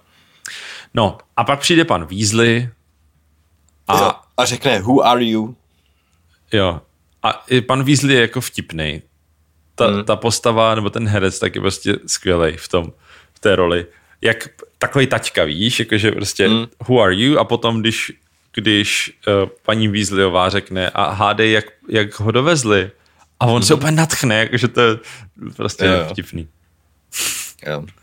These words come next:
Speaker 1: Jak, jak letělo?
Speaker 2: Jo, ale to je i v těch knihách, ale to, „Ty seš kdo?“, to „Who are you?“, to mně přišlo jako dobrý detail, který nebyl v knize.
Speaker 1: Aha.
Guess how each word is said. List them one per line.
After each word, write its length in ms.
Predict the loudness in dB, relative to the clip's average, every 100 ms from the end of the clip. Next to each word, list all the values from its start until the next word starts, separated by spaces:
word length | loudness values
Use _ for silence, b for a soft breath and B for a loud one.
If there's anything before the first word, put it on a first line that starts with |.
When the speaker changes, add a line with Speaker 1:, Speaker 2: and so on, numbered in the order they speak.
| -2
Speaker 1:
Jak, 220 | -2 2
jak 140 | 2
letělo? 460 | 2 0 0 0 -2 -10 _ _ _ _ _ _ _ _ 0
Speaker 2:
Jo, 180 | 0 2
ale 120 | 0
to 100 | 2
je 60 | 0
i 60 |
v 60 | -2
těch 140 | -6
knihách, 440 | -4 -2 0 -2 0
ale 120 | 0
to, 180 | 0 -2
„Ty 220 | -4 -4
seš 200 | -4 -4
kdo?“, 380 | -4 -2 -2 -4 -8
to 180 | -8 -2
„Who 140 | 0
are 180 | 0 0
you?“, 180 | -2 -4
to 140 | -2
mně 120 | -2
přišlo 300 | -2 -4 2
jako 200 | 2 2
dobrý 480 | -2 0 0 2 0
detail, 500 | -2 -8 -4 -2 -2
který 180 | 0 0
nebyl 240 | 0 -2 -4
v 80 |
knize. 320 | -4 -4 -2 0
Speaker 1:
Aha. 340 | 0 0 -4